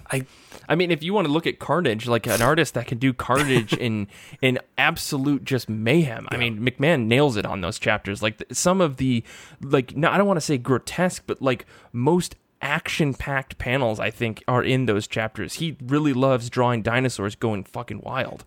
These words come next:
Speaker 1: And it does speak to the way that they illustrate these stories, 'cause again, we're talking about five or six pages to do two pages of recap, two pages of action build-up, and then maybe another page or two of,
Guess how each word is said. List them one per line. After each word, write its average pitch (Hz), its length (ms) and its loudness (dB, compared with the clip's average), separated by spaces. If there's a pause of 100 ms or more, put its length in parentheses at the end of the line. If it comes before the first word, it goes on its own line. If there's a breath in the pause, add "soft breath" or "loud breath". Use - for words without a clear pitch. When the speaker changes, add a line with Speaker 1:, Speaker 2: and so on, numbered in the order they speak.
(140)
Speaker 1:
And 208 100 0
it 196 80 0
does 233 180 2
speak 220 400 -2
to 190 240 0
the 147 140 2
way 139 520 2
that 143 300 0
they 139 100 0
illustrate 139 560 0
these 117 180 -4
stories, 147 400 0
'cause 120 160 -4
again, 147 220 0
we're 131 100 -2
talking 175 280 0
about 143 360 0 (320)
five 156 400 0
or 165 60 2
six - 240 0
pages 147 520 0
to - 120 -2
do 127 460 0 (460 soft breath)
two 170 160 2
pages 151 340 4
of 120 80 0
recap, 135 500 0 (340 loud breath)
two 143 140 2
pages 135 300 4
of 123 80 2
action 127 300 2
build-up, 120 420 0
and 120 100 -4
then 117 260 -2
maybe 131 220 2
another 127 260 4
page 127 260 0
or 120 60 0
two 120 260 0
of, 110 480 -2